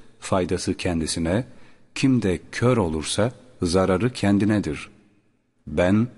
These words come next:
üzerinize bekçi değilim. Böylece biz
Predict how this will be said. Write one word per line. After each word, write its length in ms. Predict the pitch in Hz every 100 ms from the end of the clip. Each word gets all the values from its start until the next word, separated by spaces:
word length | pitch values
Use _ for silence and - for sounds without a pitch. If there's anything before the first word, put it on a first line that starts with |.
| -
üzerinize 720 | 98 104 92 92 87 90 78
bekçi 440 | 90 - - 92
değilim. 580 | 90 95 87 76 64 - - _ _ _ _ _ _ _ _ _ _ _ _ _ -
Böylece 720 | 90 117 120 98 92 80 73
biz 340 | 87 104 -